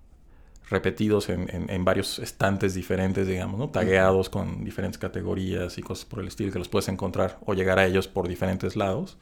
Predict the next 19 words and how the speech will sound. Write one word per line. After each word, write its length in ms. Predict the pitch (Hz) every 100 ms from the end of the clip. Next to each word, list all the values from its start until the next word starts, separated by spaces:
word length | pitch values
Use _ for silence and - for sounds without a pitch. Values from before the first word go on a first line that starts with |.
| - - - - - - - - - -
De 160 | 107
todos 240 | - 127 135
modos, 260 | 135 135
el 140 | 110 107
acto 280 | 123 - 127
mismo 520 | 123 117 117 101 110 - -
de, 800 | 110 98 92 87 85 85 85 87 -
de 320 | 98 87 90
etiquetar 840 | 95 - 95 - - 104 107 107 - -
cosas 560 | 101 98 220 - - - - - - - - - - - - - - - - -
les 420 | 101 95 - -
resta 720 | 104 101 - 101 101 107 - -
potencial 460 | 95 90 - 95
creativo 580 | - 90 - 95 90 87
desde 180 | 82 85
mi 80 | 82
punto 260 | 87 82
de 60 | 85
vista. 260 | 80 -